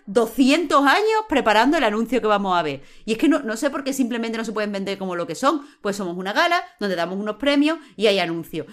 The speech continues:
¿Por qué todo hay que venderlo como lo más grande, lo más increíble, lo más maravilloso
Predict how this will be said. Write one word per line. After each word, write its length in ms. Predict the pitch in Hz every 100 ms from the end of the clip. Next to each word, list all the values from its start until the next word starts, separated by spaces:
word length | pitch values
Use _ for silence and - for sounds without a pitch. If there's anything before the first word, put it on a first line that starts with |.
| -
¿Por 120 | 214
qué 120 | 226
todo 100 | 277
hay 60 | 277
que 80 | 269
venderlo 340 | 254 240 233
como 160 | 220 208
lo 80 | 196
más 160 | 185
grande, 480 | 196 202 208 185 175 -
lo 120 | 220 214
más 180 | 208
increíble, 720 | 240 196 185 185 202 180 175 - -
lo 140 | 226
más 120 | 220
maravilloso 840 | 233 208 196 180 196 202 196 185